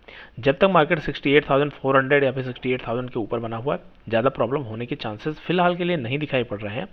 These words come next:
कुछ बड़ा ऐसा सेंटीमेंट नहीं बन जाता है कि मार्केट में जब बड़ी कैंडल बनने की कोशिश करे। फिलहाल के लिए सिक्सटी नाइन सस्टेन कर रहा है, प्लस माइनस दो सौ पॉइंट आपको कंसीडर करना है। और इसके प्रीवियस कैंडल के अगर ऊपर ही क्लोज करता है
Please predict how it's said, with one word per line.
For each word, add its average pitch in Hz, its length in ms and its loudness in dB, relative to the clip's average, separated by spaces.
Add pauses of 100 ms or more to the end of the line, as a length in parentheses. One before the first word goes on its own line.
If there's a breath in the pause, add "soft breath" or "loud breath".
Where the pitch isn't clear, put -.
(500 loud breath)
कुछ 180 160 4
बड़ा 139 300 6 (720 soft breath)
ऐसा 120 200 2
सेंटीमेंट 135 460 2
नहीं 123 140 4
बन 131 140 4
जाता 127 240 2
है 156 60 2
कि 175 100 -6
मार्केट 113 300 -2
में 175 140 -4 (500 soft breath)
जब 117 280 0 (300)
बड़ी 131 220 2
कैंडल 135 280 2
बनने 117 300 -4
की 143 60 -10
कोशिश 113 320 -8
करे। - 240 -12 (460 loud breath)
फिलहाल 165 260 6
के 180 100 0
लिए 180 100 4
सिक्सटी 147 260 0
नाइन 139 180 4
सस्टेन 127 420 -2
कर 143 140 2
रहा 147 120 4
है, 165 60 6
प्लस 123 280 -2
माइनस 123 200 0
दो 107 100 -4
सौ 123 140 -8
पॉइंट 120 220 -6
आपको 104 240 -12
कंसीडर 120 360 -2
करना 143 280 2
है। 180 120 -2 (600 loud breath)
और 160 160 8
इसके - 160 -2
प्रीवियस 160 360 2
कैंडल 147 260 2
के 151 100 2
अगर 147 300 4
ऊपर 131 240 4
ही 151 80 2
क्लोज 135 280 0
करता 120 280 0
है 143 80 4